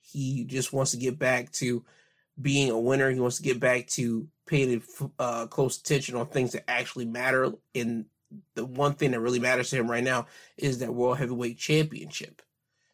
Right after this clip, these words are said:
So you would get Seth's response to this. Seth will tell Drew that he's always respected Drew's honesty, but he can't give Drew the match, even though Drew is a guy that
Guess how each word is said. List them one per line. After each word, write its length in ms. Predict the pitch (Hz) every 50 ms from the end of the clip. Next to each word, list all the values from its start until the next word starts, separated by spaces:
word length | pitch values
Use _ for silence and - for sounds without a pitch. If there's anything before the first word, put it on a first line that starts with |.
| _ _ _ _ _ _ _
So 200 | - - - 160
you 160 | 165 160 160 160
would 120 | 160 151
get 200 | 190 208 190 190
Seth's 340 | - - 170 165 165 156 156
response 460 | 143 139 - - 135 135 135 131 -
to 60 | 139
this. 240 | 123 127 127 127 -
Seth 240 | - 123 131 143 -
will 80 | 143
tell 260 | 120 - 131 120 120 113
Drew 380 | 117 - - 135 143 143 135
that 140 | 120 117 123
he's 260 | 127 - 135 120 120
always 380 | - 120 131 127 127 131 123 120
respected 440 | 123 - - - 127 120 - 113 120
Drew's 280 | 139 127 123 120 123 -
honesty, 720 | - 131 131 127 131 131 - - - 135 127 123 123 147 _ _ _ _ _ _ _ _ _ _ - 151
but 320 | 151 139 123 123 120 - - _ _ _ _ _ _ _ _ _ _ _ _ _ _ _ _ _ _ -
he 240 | 165 151 151 151 143
can't 420 | - 180 160 151 147 147 - 139
give 320 | 127 139 143 143 135 127 123
Drew 340 | 143 135 131 127 123 127
the 180 | 110 - - 120
match, 600 | 120 127 131 131 131 - - - - - - _ _ _ _
even 260 | - 143 139 143 135
though 160 | 131 127 127 123
Drew 400 | 120 127 131 139 139 135 127 -
is 220 | 113 127 123 123
a 40 | 117
guy 260 | 123 123 123 120 120
that 280 | 120 120 117 113 -